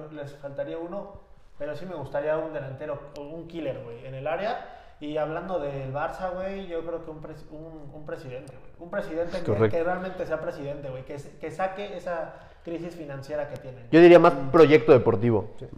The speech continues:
Speaker 2: Más que, o sea, claro, empieza con el presidente, pero que haya
Speaker 3: El
Speaker 2: buen proyecto.
Speaker 3: Barça, a mi parecer, lo que le hace falta es... o sea, si yo fuera presidente del Barça hoy y me dicen,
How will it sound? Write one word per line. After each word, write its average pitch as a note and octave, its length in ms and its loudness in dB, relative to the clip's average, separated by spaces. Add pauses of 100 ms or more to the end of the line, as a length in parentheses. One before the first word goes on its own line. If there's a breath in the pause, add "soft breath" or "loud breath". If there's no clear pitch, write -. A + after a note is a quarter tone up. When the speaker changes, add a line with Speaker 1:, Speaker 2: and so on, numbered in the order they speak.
(200)
Speaker 2:
Más C3 240 4
que, D#3+ 140 4
o C#3+ 100 6
sea, - 180 8 (180)
claro, C#3 180 12
empieza C3+ 240 6
con A#2+ 80 6
el G#2 60 4
presidente, B2 340 4
pero A2+ 180 6
que C3 80 8
haya A#2+ 160 12
Speaker 3:
El - 60 10
Speaker 2:
buen - 160 8
proyecto. B3+ 280 10
Speaker 3:
Barça, C4+ 340 0 (880)
a F#3 120 2
mi F3+ 140 2
parecer, F3 600 4
lo E3 180 0
que D#3 80 -4
le D#3+ 80 4
hace E3+ 160 0
falta E3 380 0
es... - 380 -6 (240)
o D3 120 -6
sea, C#3+ 220 -4
si E3 200 -2
yo G#3 160 6
fuera G3+ 280 4
presidente D#3 460 -4
del C3+ 100 0
Barça B2+ 320 -2
hoy G3+ 220 0 (800)
y C3+ 80 -4
me C#3 160 -2
dicen, B2+ 640 -6